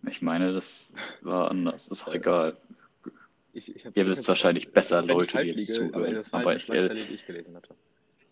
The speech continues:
Speaker 2: Ähm,
Speaker 1: Ach so, ja, ich meine, er will eigentlich da, äh, sie wollen ihn eigentlich
Speaker 2: naja,
Speaker 1: da
Speaker 2: auf jeden
Speaker 1: behalten,
Speaker 2: Fall
Speaker 1: nur er will
Speaker 2: Coutinho,
Speaker 1: irgendwie gehen.
Speaker 2: äh, ne, Leih-, äh, Kaufoption nicht genutzt.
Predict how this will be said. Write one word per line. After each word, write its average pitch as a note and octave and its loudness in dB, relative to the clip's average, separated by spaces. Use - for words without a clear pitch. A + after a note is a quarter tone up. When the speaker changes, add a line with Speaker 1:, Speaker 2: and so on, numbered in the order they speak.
Speaker 2:
Ähm, F#2+ -10
Speaker 1:
Ach - -8
so, G2 2
ja, F#2 6
ich - 2
meine, G#2+ 4
er F#2+ 2
will F#2 4
eigentlich F2 -2
da, E2 0
äh, F2 4
sie F2+ -10
wollen E2+ 2
ihn E2 2
eigentlich E2+ 0
Speaker 2:
naja, F2 2
Speaker 1:
da F2 4
Speaker 2:
auf D#2+ 2
jeden E2+ 2
Speaker 1:
behalten, - -2
Speaker 2:
Fall E2+ 0
Speaker 1:
nur - -4
er E2+ 0
will E2 -2
Speaker 2:
Coutinho, D#2+ -2
Speaker 1:
irgendwie - -8
gehen. B2 -6
Speaker 2:
äh, A2+ -10
ne, C3+ -10
Leih-, A2+ -8
äh, A2+ -10
Kaufoption B2 -6
nicht A2 -12
genutzt. - -10